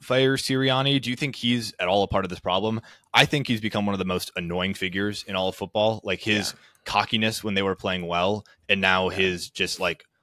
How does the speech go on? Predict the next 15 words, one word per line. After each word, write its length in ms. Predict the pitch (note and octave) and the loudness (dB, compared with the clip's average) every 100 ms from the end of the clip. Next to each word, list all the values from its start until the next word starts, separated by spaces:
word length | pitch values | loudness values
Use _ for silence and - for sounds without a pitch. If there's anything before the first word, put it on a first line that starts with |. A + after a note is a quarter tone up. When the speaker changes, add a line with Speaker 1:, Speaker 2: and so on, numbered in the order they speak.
| _ _ _ _ - | _ _ _ _ -8
Speaker 1:
confused 580 | - G#2 - A2+ A2+ F2+ | -6 -4 0 0 0 -4
look. 320 | F2+ A2 - G#2+ | 0 0 0 -2
And 120 | G2+ | 0
I 100 | G2 | 0
get 180 | A#2 - | -2 -4
the 80 | |
sense 200 | G#2+ A#2 | -2 -2
from 140 | G#2+ F#2 | -2 -2
Eagles 240 | G2+ F#2+ | 0 0
fans 280 | - F2 F2 | -2 -4 -2
that 160 | E2+ E2+ _ _ | -4 -4 _ _
he 80 | - | -4
doesn't 120 | D#3+ | -2
even 120 | A#2 G#2 | 0 0
really 200 | G#2+ | -2